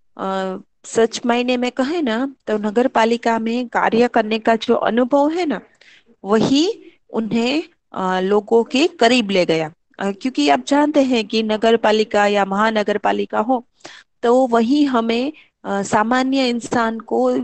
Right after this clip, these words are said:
या अमीर हो या गरीब हो, कोई भी इंसान हो, उसे महानगर पालिका में काम तो पड़ता ही है,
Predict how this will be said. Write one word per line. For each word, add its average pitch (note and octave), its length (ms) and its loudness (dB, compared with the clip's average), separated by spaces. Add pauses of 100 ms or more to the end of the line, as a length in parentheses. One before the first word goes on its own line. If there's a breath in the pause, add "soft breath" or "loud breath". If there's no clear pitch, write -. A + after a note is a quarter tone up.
(100)
या A#3 220 2
अमीर B3+ 520 0
हो A#3 260 -2
या A3+ 160 2
गरीब A#3 380 0
हो, F#3+ 80 -2
कोई A3+ 260 -2
भी C4+ 140 -2
इंसान A#3+ 360 -4
हो, A3 320 -4 (440 loud breath)
उसे B3+ 280 2
महानगर A3+ 600 0
पालिका G3 500 0
में G#3 340 -2
काम G3 360 -2
तो A#3 160 -4
पड़ता G#3 400 0
ही F#3 260 -2
है, - 120 -10